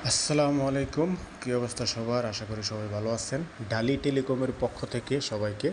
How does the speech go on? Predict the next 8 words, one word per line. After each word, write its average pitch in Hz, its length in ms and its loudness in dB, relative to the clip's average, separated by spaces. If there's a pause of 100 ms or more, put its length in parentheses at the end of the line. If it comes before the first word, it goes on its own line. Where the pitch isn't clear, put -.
(120)
স্বাগতম। 98 500 -2 (1800)
যারা 131 340 6 (760)
আমাদের 117 300 0
লেখাটি 120 400 0 (100)
পড়ে 131 360 2 (100)
আপনারা 113 500 -2
আসছেন 131 360 -4 (240)
বা 104 280 0